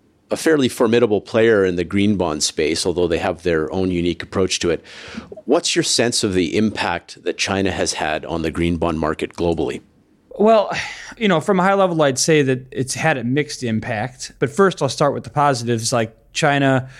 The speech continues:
Speaker 2: at one time in twenty seventeen, was the largest green bond issuer in the world in terms of jurisdiction of green bonds.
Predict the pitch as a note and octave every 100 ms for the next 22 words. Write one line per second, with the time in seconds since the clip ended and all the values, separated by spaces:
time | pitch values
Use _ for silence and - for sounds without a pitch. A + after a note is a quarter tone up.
0 | - - C3 C3 C#3+ D3 D3+ C3+ C3 C3
1 | C3+ B2 C#3 C3 A2+ D3 C3 A#2+ B2+ A#2+
2 | A#2+ A#2+ A2+ C3+ B2 A#2 A#2 A#2 - B2+
3 | A2+ A#2 - A#2+ A2+ A2 C3 G2 F2 G#2+
4 | B2 A2+ A2+ G#2+ B2 A2 B2+ - A#2 G2+
5 | A#2+ B2 A#2 G2+ F#2+ G#2